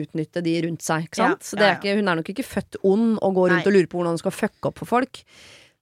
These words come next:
Speaker 1: Men hun trenger jo litt sånn, eh, oppvåkning på at, ja, livet ditt er vanskelig, men det gir deg ikke retten til å gjøre det vanskelig for alle andre. Du må, du må prøve å rydde opp på en helt sånn, på en ordentlig måte.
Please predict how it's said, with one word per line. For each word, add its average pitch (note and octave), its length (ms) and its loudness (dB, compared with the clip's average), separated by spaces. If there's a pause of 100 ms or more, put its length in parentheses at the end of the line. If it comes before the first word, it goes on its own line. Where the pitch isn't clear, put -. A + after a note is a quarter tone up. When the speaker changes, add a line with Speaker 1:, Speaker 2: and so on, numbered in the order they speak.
(340)
Speaker 1:
Men B3+ 300 2
hun C4+ 180 0
trenger G3 360 -2
jo C#4+ 100 4
litt C#4 160 2
sånn, A#3+ 220 -2 (280)
eh, A3 520 0 (100)
oppvåkning G3 560 0
på A3 80 -4
at, - 340 -8 (220)
ja, A3 240 4
livet G#3+ 240 0
ditt G3+ 160 -2
er G#3 80 4
vanskelig, G3+ 320 0
men G#3 100 2
det G#3 120 6
gir F3+ 100 6
deg F3+ 80 0
ikke G3 160 2
retten F#3+ 260 -4
til G3+ 140 -2
å G3 80 6
gjøre F#3 220 6
det - 20 4
vanskelig F3 320 -2
for G#3+ 80 2
alle G3 240 4
andre. A3 240 0
Du A3+ 100 -4
må, A3+ 220 0
du A3 160 0
må A3+ 320 6
prøve G#3+ 240 4
å G#3 60 4
rydde F3+ 180 -4
opp - 120 -6
på G#3 100 -2
en G3+ 100 0
helt F#3 160 -2
sånn, F#3 220 2 (1500)
på A3+ 120 4
en A3+ 100 4
ordentlig A3+ 240 0
måte. D4+ 200 -2